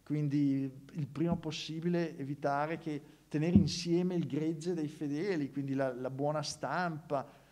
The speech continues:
eh, la questione del modernismo, la pascendi, eccetera, tutta una serie di movimenti che sono,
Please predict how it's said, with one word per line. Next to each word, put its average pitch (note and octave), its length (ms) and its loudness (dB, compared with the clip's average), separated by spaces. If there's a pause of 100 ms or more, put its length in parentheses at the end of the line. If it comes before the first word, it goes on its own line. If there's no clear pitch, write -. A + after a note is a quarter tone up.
(180)
eh, B2 380 -6
la C3 100 -2
questione D3+ 460 -2
del D3 160 4
modernismo, D3 1000 2
la C#3 100 2
pascendi, D3+ 680 -2
eccetera, D#3+ 260 -6
tutta A3+ 220 -6
una F#3+ 80 -2
serie G3 160 -2
di E3+ 80 2
movimenti F#3 420 0
che A3 140 -4
sono, G#3 260 -2